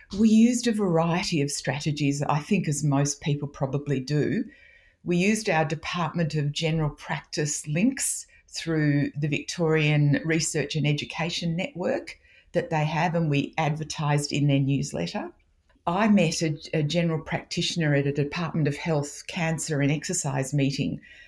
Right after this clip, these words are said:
Uh, I was on the same table as him, and he was really supportive. And so I got in touch with him, and he asked several people,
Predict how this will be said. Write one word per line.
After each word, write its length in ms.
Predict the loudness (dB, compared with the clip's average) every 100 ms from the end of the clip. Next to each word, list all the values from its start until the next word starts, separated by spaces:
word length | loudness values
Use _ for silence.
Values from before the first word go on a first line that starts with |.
| -20 _ -4
Uh, 120 | 0
I 20 | 0
was 180 | 0
on 120 | 0 0
the 60 |
same 240 | 0 0 0
table 360 | -2 -4 -2
as 140 | -4 -2
him, 180 | -2 0
and 80 |
he 200 | 0 2
was 260 | 0 0 -2
really 440 | 0 4 4 4 0
supportive. 760 | -4 -4 -2 -2 -2 -2 -4 -10 -18 -12 -6
And 100 | -4
so 180 | -2 0
I 120 | 0
got 200 | 0 2
in 160 | 2
touch 360 | 2 -4 -6 -6
with 120 | -4
him, 220 | 0 0
and 140 | 2 0
he 160 | 0
asked 400 | 0 -2 -2 -4
several 380 | 0 0 0 -2
people, 580 | -2 -6 -6 -4 -4 -4